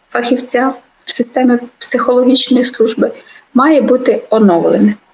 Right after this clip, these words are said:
При цьому слід враховувати і соціальне напруження в суспільстві,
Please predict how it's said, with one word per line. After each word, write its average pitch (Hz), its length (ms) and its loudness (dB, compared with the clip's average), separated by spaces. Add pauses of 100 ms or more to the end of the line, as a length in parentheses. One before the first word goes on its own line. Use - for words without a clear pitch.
(360)
При - 140 -4
цьому 359 320 0
слід 262 380 0
враховувати 240 880 0
і 220 220 2 (260)
соціальне 247 500 2
напруження 277 640 2
в 285 60 -2
суспільстві, 233 800 0